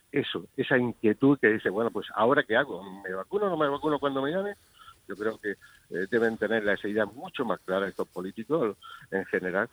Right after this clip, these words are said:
y no, y no meter la cizaña en la población. Cuando uno, unos expertos que están en eso, que han hecho sus estudios, son expertos, digan,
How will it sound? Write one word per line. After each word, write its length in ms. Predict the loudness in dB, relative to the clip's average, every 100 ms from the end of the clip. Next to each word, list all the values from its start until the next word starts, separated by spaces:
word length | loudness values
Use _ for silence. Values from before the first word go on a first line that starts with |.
| -10 -16 -4
y 60 |
no, 180 | -2 -2 -2
y 100 | -2
no 240 | 0 0
meter 300 | 0 2 4
la 140 | 4 0
cizaña 440 | -2 -2 0 2
en 60 | 0
la 80 | -2
población. 460 | -6 -4 -2 0
Cuando 240 | 0 0 2
uno, 420 | 0 4 4 4 0
unos 220 | 2 4 4
expertos 500 | 2 2 2 -6 -8
que 100 | -12
están 300 | -6 -6 -6 -10 -14 -18 -16
en 120 | -2
eso, 280 | -2 -2 -8
que 60 | -14 -18 -12 -8
han 240 | -6 -6
hecho 160 | -8 -12
sus 180 | -12 -12
estudios, 420 | -2 0 0 -4
son 160 | -4 -4
expertos, 460 | 0 0 2 -2
digan, 260 | 0 0